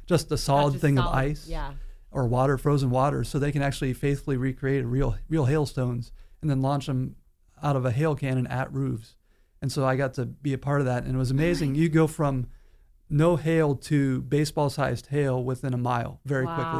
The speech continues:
Speaker 1: quickly. And then it goes away within another couple miles,
Speaker 2: Mm-hmm.
Speaker 1: depending on how powerful the storm is.
Speaker 2: Wow. That is really, the research for that is, oh man, I'm
Speaker 1: It's a little
Speaker 2: jealous.
Speaker 1: harrowing.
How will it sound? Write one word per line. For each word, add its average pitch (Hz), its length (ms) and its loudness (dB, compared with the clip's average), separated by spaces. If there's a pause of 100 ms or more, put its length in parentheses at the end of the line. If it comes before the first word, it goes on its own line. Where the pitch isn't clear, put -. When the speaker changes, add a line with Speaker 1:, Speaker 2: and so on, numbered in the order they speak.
(280)
Speaker 1:
quickly. 156 180 -14
And 151 160 4
then 156 80 6
it 143 80 2
goes 147 260 4
away 147 260 4
within 135 300 -2
another 131 280 0
couple 170 260 -2
miles, 123 320 -2
Speaker 2:
Mm-hmm. - 80 -8
Speaker 1:
depending 131 360 -2
on 123 120 -4
how 127 180 -4 (200)
powerful 123 400 -4
the 117 100 -8
storm 131 300 -6
is. 127 240 -18 (160)
Speaker 2:
Wow. - 60 -20 (840)
That 185 120 -4
is 156 120 -8
really, 170 280 -8
the 190 160 -4
research 208 360 -6
for 175 140 -10
that 156 280 -6
is, 151 260 -10 (260)
oh - 240 -20
man, - 200 -20
I'm 165 100 -4
Speaker 1:
It's 196 120 2
a 302 40 2
little 277 140 4
Speaker 2:
jealous. 147 40 4
Speaker 1:
harrowing. 131 460 2